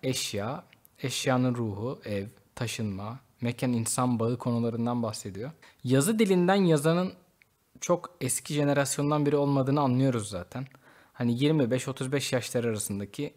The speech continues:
günümüz insanlarından biri konuşuyor gibi karakterler konuşurken. Ara sıra karakterler küfür ediyor ve açıkçası biraz batıyor. Onu bu temadaki hikayelere çok yedirememiş bence.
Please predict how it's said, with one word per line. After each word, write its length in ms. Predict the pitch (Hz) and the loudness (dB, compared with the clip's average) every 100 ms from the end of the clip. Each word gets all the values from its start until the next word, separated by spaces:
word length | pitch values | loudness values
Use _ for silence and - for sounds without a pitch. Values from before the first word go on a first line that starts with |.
| _ | _
günümüz 400 | - 120 123 123 | -6 -2 0 0
insanlarından 840 | 123 117 123 110 107 104 123 135 | -2 -2 -2 -2 -2 -2 0 0
biri 160 | 131 131 | 0 -2
konuşuyor 520 | 123 113 107 107 95 | -2 -2 -2 -6 -8
gibi 220 | 92 131 - _ | -8 -10 -14 _
karakterler 540 | - 101 - 101 101 | -10 -10 -10 -12 -12
konuşurken. 560 | - 95 92 - - 151 - _ - | -10 -12 -12 -16 -14 -14 -14 _ 0
Ara 220 | 143 185 | 2 2
sıra 280 | - 208 202 | 2 -2 0
karakterler 640 | 180 170 - 180 180 175 | 0 0 0 -2 -2 -6
küfür 240 | - - | -8 -2
ediyor 260 | 185 147 151 | 2 2 2
ve 60 | |
açıkçası 680 | 151 - - 156 - 165 165 | 2 -2 -6 -4 -4 -4 -4
biraz 340 | 147 143 135 120 | 0 0 0 0
batıyor. 440 | 117 - 131 117 135 - _ _ _ | -2 -2 -2 -4 -10 -20 _ _ _
Onu 340 | 127 131 147 139 | 0 2 2 2
bu 440 | 139 135 135 135 - - | 2 2 0 -4 -16 -4
temadaki 540 | 135 127 123 131 - | 2 2 2 0 -2
hikayelere 760 | 123 - 131 123 123 123 131 123 | -2 0 2 2 2 2 2 0
çok 320 | - 131 - | -4 -8 -8
yedirememiş 600 | 127 117 120 123 104 - | -6 -2 0 0 -2 -6
bence. 260 | 90 87 107 | -12 -12 -14